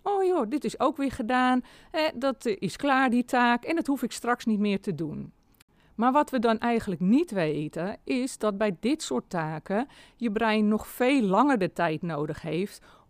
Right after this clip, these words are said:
om die switch ook echt te kunnen maken. Hè, je brein moet switchen, dat is dus schakelen, en noemen we dit ook terecht schakeltijdverlies.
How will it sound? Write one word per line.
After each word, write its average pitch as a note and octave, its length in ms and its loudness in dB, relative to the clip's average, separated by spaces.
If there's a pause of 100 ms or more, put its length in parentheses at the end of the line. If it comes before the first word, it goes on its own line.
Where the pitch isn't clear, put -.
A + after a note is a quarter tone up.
om F4 240 4
die B3 120 2
switch C4+ 440 -2
ook A3 180 2
echt - 240 -4
te - 80 -4
kunnen A#3+ 400 4
maken. D3+ 580 -2 (420)
Hè, F#3+ 220 -2
je F#3 200 -2
brein F3+ 340 0
moet D#3+ 200 -4
switchen, A3 540 -2
dat G#3 160 -2
is E3 180 -8
dus - 280 -8
schakelen, G#3 760 0
en G#3+ 220 2
noemen F#3+ 280 4
we G3 140 0
dit F3 260 -2
ook F#3+ 180 -2
terecht D#3+ 440 -6 (220)
schakeltijdverlies. E3 1700 -4